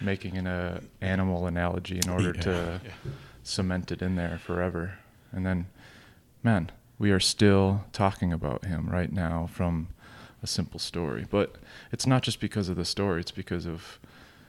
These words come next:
Speaker 1: we see the competence that he's gained, and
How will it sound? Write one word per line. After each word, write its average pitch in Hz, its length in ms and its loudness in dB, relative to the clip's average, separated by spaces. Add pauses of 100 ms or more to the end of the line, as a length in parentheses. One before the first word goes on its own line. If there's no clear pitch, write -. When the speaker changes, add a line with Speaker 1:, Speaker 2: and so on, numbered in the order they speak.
(360)
Speaker 1:
we 92 140 -2
see 95 280 0
the 85 120 -4
competence - 680 -6
that - 200 -8
he's - 280 -8
gained, 87 500 -8
and 92 1040 -12